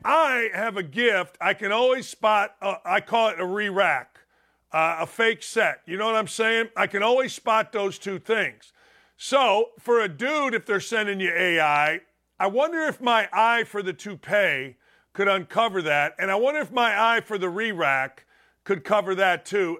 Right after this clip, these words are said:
if they sent me something for a woman. I don't know. A I is pretty, pretty, pretty good. I don't know if either of those skills would help me. I don't know. I'm not sure.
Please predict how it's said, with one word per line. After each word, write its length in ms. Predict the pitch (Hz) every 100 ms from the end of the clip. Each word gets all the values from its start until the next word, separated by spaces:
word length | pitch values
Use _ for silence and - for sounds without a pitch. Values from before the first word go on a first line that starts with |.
| -
if 140 | 175
they 120 | 190
sent 300 | 175 - 190
me 100 | 170
something 400 | 165 208 180 190
for 160 | 165 202
a 60 | 190
woman. 280 | 214 185 160
I 140 | 196 277
don't 140 | 302
know. 200 | 330 262 180
A 180 | 254 269
I 240 | 269 269
is 200 | 277 208
pretty, 640 | - - 254 247 - 294
pretty, 500 | 285 - 247 - 285
pretty 440 | 262 220 254 302 269
good. 500 | 294 330 311 240 170 _ _ _ -
I 40 |
don't 100 | 269
know 140 | 311 294
if 120 | -
either 300 | 233 285 285
of 100 | 247
those 240 | 262 240
skills 640 | - - 254 240 202 185 - _ _ _ _ _
would 140 | 196 180
help 280 | 226 214 139
me. 160 | 120 - -
I 80 |
don't 120 | 285 311
know. 260 | 294 175 _ _ _ _
I'm 80 | 208
not 180 | 240 -
sure. 320 | - 165